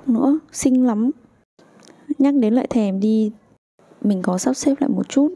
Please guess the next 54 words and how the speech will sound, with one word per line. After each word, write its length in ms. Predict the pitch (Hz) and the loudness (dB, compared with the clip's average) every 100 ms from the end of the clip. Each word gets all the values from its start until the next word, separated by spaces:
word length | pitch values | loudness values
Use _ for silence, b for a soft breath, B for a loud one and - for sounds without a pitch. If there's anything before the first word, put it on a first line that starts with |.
| - | -8
sau 240 | - 220 | -4 -2
khi 160 | 214 220 | 0 0
mình 240 | 208 185 | 0 0
mua 140 | 208 214 | 0 0
được 140 | - | -2
cái 120 | 180 | -4
giá 240 | 170 175 180 | -2 -2 0
để 180 | 226 | 0
đĩa 200 | 170 185 | 0 -2
bằng 180 | 240 202 | -2 -2
gỗ. 280 | 180 - 254 - _ _ _ _ _ _ _ | -2 0 0 -2 _ _ _ _ _ _ _
Vẫn 200 | 196 190 | -4 -2
còn 220 | 220 220 180 | 0 -2 0
chỗ, 340 | - - 226 - - - | 0 0 -2 -4 -14 -12
vẫn 260 | - 190 233 | -2 0 2
mua 240 | 226 214 | 2 2
tiếp 200 | 202 226 240 | 0 -2 0
được. 360 | 202 180 180 170 - - - - _ _ _ - | 0 2 0 -2 -14 -20 -20 -20 _ _ _ -2
<laughs> 60 | 311 359 370 - | 0 0 -6 -2
Ai 180 | - 254 | 0 2
cho 140 | 254 | 2
tôi 140 | 254 254 | 0 0
tiền 320 | 254 220 220 | 2 2 2
đi? 320 | 240 254 285 - _ _ _ - | 2 2 0 -2 _ _ _ -8
Mấy 240 | 233 208 196 | -2 0 0
em 120 | 220 | 0
khuôn 240 | 247 233 | 0 0
bánh 200 | 202 180 | 0 -2
xịn 260 | - 220 - | -2 -2 -2
sò 280 | - 196 175 | -2 -2 -4
cuối 80 | 185 | -6
cùng 180 | - 190 | -4 -2
cũng 140 | 180 | 0
được 160 | 226 202 | -2 -2
ra 140 | 196 | -2
ngoài 180 | 196 196 | 0 0
ánh 140 | 175 185 | 0 -2
sáng 360 | - 165 175 | -2 -2 0
rồi. 440 | 220 202 185 170 165 _ _ _ - | 0 0 0 -2 -6 _ _ _ -4
Cái 100 | 202 | -2
đống 220 | 196 196 | 0 0
dụng 180 | 226 - | -2 -2
cụ 220 | - - | -2 0
này 120 | 180 | -2
mình 220 | 180 180 | -2 -4
cho 280 | 175 202 190 | -2 -2 -2
hết 200 | 208 285 | -2 -2
rồi. 120 | - - - _ _ - | -2 -6 -10 _ _ -6
Còn 160 | 202 | -4
sót 220 | 190 247 262 | -2 0 0
lại 220 | 233 185 | -2 -2
vài 180 | 180 170 | -2 -4
cái 280 | 175 170 | -6 -4
thôi. 380 | 180 220 208 180 | -2 -2 -2 -4